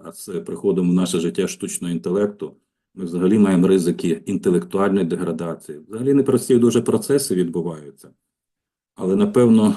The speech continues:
людство це заслужило і має пройти це випробовування. Так от, повертаючись до, е, нашої, е, соціально-політичної формації, я переконаний в тому,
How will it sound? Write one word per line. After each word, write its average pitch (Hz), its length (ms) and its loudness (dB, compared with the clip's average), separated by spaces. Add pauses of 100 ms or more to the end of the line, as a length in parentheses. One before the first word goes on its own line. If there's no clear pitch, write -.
людство 104 380 2
це 95 220 2
заслужило 92 720 2
і 98 100 0
має 90 260 2
пройти 87 300 -6
це - 140 -8
випробовування. 90 800 0 (920)
Так - 160 -6
от, - 140 0
повертаючись 107 760 4
до, 101 420 2 (760)
е, 95 240 -2
нашої, 95 560 2 (340)
е, 82 200 -16 (1080)
соціально-політичної 95 920 0
формації, 107 500 0
я 107 140 0
переконаний 101 640 0
в 90 80 -8
тому, 131 520 -2